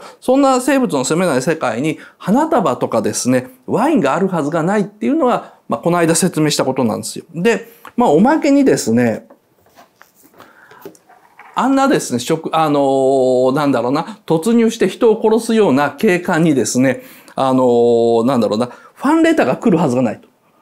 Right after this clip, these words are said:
あのー、アスカのところにあるこの左側のですね、花束の真ん中にですね、ちゃんとあの、えー、カードが入ってるんですね。だからファンレターが入ってるんですけども、で、リボン付きのプレゼントが、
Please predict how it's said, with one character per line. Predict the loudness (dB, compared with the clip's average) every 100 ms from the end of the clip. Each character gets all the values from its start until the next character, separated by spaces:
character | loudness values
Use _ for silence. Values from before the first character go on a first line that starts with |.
| -6
あ | -2
の | 0 0 2 2 2 0 0 0
ー、 |
ア | 0
ス | 0 0
カ | 2
の | 2
と | 0 0
こ |
ろ | 2 2
に | 2
あ | 0
る |
こ | 0
の | 0
左 | 2 2 2
側 | 2 2
の | 2
で | 0
す | -2
ね、 | -4
花 | -2 0 0
束 | 0 0
の | 0
真 | 0 0
ん |
中 | 0 0
に | 0
で | 0
す | -4
ね、 | -8 -10 -14 -2
ち |
ゃ | 0
ん | 2
と | 2
あ |
の、 | 2 0 -6 _ _ _ _ _
え | -2 2 2
ー、 | 0
カ | 0
ー |
ド | 2
が | 2
入 | 0 0
っ |
て | 0
る | -4
ん |
で | -4
す | -4
ね。 | -4
だ | -2 0
か | 2
ら | 2
フ |
ァ |
ン |
レ | 2 2
タ | 0
ー |
が | 0
入 | -2 -2
っ |
て | -2
る | -4
ん |
で | -4
す | -6
け | -4
ど | -2
も、 | -2 -2 -6 -20 -4
で、 | -2 -2 -6 -8
リ | 0 2
ボ | 4
ン | 2
付 | 0 -2
き | 2
の | 2
プ | 2 2
レ | 4
ゼ | 2
ン | 0
ト | 0 0
が、 | 0 -2 -8